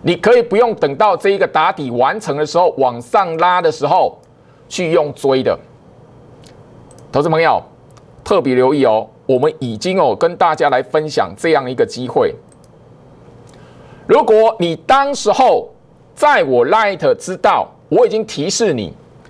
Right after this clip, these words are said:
后面这一档股票会有黄金的买点了，请问一下，我会员在买的时候，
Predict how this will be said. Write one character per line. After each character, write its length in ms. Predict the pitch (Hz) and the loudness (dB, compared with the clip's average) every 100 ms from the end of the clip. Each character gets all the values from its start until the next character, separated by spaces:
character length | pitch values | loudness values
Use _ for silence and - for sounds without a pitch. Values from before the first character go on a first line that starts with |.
| - - | -20 0
后 280 | 277 233 | 4 4
面 240 | 214 233 180 | 4 0 0
这 100 | 208 | -2
一 100 | 208 | -2
档 160 | 156 | -4
股 100 | 127 | -2
票 160 | 120 156 | 0 0
会 160 | 180 151 | 2 0
有 80 | |
黄 220 | 110 117 135 | 2 -2 -4
金 120 | 135 | -6
的 60 | |
买 180 | 107 110 | -4 -4
点 200 | 120 87 | -6 -8
了， 140 | 78 - - - - - | -8 -10 -18 -20 -20 -10
请 200 | - 143 | -4 0
问 100 | 202 | 0
一 20 | |
下， 240 | 156 180 110 - | 0 -2 -2 -4
我 140 | 139 | -2
会 240 | 139 226 | 0 2
员 160 | 151 143 | 0 0
在 160 | 208 143 | -2 0
买 240 | 110 90 | -4 -4
的 100 | 107 | -6
时 160 | - 117 | -4 -2
候， 280 | 160 - | -2 -2